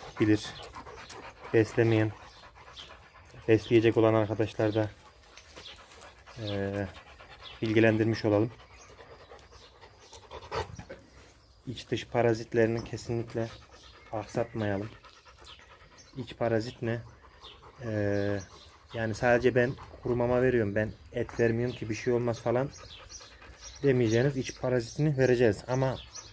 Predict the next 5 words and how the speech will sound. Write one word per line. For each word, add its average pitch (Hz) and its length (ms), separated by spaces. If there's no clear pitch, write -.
et, 135 140
kemik 135 400
tarzı 117 420
fazla 143 340
veriyorsanız, 127 580